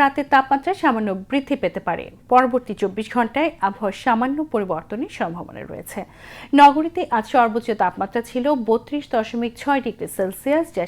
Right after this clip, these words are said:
স্বাভাবিকের চেয়ে এক দশমিক পাঁচ ডিগ্রি বেশি এবং সর্বনিম্ন তাপমাত্রা ছিল পঁচিশ দশমিক তিন ডিগ্রি সেলসিয়াস, যা স্বাভাবিকের চেয়ে শূন্য দশমিক দুই ডিগ্রি বেশি।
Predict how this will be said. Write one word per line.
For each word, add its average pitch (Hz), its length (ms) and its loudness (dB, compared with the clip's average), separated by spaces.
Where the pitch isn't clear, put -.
স্বাভাবিকের 254 640 -6
চেয়ে 302 160 -4
এক 269 80 4
দশমিক 277 340 -2
পাঁচ 247 160 4
ডিগ্রি 208 240 -6
বেশি 175 240 -4
এবং 202 120 -6
সর্বনিম্ন 277 540 2
তাপমাত্রা 175 460 -6
ছিল 254 140 -2
পঁচিশ 294 300 2
দশমিক 302 360 0
তিন 311 120 4
ডিগ্রি 180 300 -6
সেলসিয়াস, 285 500 0
যা 196 80 0
স্বাভাবিকের 269 640 -4
চেয়ে 294 160 0
শূন্য 311 280 4
দশমিক 220 420 -2
দুই 262 120 0
ডিগ্রি - 300 -8
বেশি। 165 240 -6